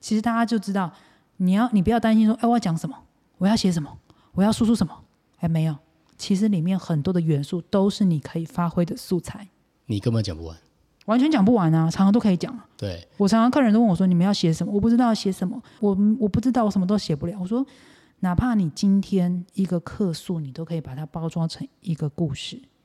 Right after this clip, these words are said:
Speaker 2: 对，
Speaker 1: 哪怕你今天，
Speaker 2: 跟太极拳一样。
Speaker 1: 对，你今天一个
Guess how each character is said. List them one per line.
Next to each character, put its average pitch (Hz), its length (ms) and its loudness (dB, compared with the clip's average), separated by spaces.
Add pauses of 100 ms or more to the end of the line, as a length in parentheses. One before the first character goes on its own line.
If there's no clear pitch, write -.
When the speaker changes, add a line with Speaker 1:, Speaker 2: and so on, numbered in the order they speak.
(420)
Speaker 2:
对， 185 100 0
Speaker 1:
哪 175 80 2
怕 277 160 2
你 214 160 2
今 151 140 2
天， - 100 2
Speaker 2:
跟 240 120 2
太 240 40 2
极 240 60 2
拳 104 120 -2
一 92 120 -4
样。 95 180 -4 (240)
Speaker 1:
对， 170 380 -4
你 185 100 -4
今 226 140 0
天 262 160 4
一 247 40 2
个 185 540 2